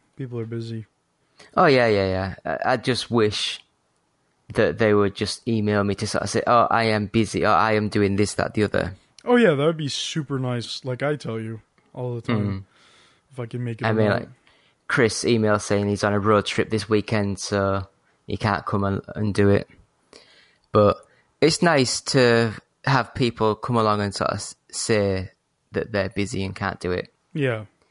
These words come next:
Speaker 2: Instead of me just sat there going, "Come on."
Speaker 1: Sucks. I wish this was part of my, uh, full-time job, but nope. Doesn't work like that.
Speaker 2: I know, I know.
Speaker 1: <laughs>
Speaker 2: Well,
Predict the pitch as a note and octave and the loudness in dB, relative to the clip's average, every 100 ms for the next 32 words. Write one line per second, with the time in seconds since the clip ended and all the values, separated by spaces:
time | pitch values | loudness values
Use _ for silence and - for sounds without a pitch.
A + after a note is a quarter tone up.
0 | _ _ - - G#2+ G#2 G#2 G#2 G2+ - | _ _ -10 -4 -2 0 0 0 -2 -2
1 | - G2+ G2+ G2+ G2 - C3+ B2 G#2 A2+ | -2 -2 -2 -2 -4 -6 -4 -2 2 4
2 | A#2 A#2 A#2 A2+ G2+ F#2+ _ _ _ - | 4 4 2 0 -2 -6 _ _ _ -6
3 | G#3+ A3+ - - D#3 C3+ D3+ - D#3+ - | -2 -2 -4 -10 -10 -8 -6 -6 -8 -8
4 | D3+ - F3 D#3 D#3 D3+ D3 C#3+ C#3+ C#3 | -10 -2 0 2 0 0 0 0 -2 -4
5 | - D3+ D#3+ C#3+ D#3 G#3 - - _ - | -6 -4 -2 -2 -6 -10 -12 -18 _ -12
6 | C3 - _ _ _ _ _ _ E3+ A3 | -12 -12 _ _ _ _ _ _ -12 -12
7 | G#3+ _ _ _ - C#3+ D3 C#3+ C#3 C3 | -14 _ _ _ -14 -10 -6 -6 -4 -6
8 | B2 B2+ B2+ _ _ _ _ _ - A#2+ | -4 -6 -8 _ _ _ _ _ -2 2
9 | G#2+ G#2 G2 F#2 G2 G#2 G2+ G2+ G2+ - | 2 2 -2 -4 -2 0 2 2 0 -2
10 | - - _ - C#3+ - G#2 G2+ | -12 -18 _ -6 -2 0 0 0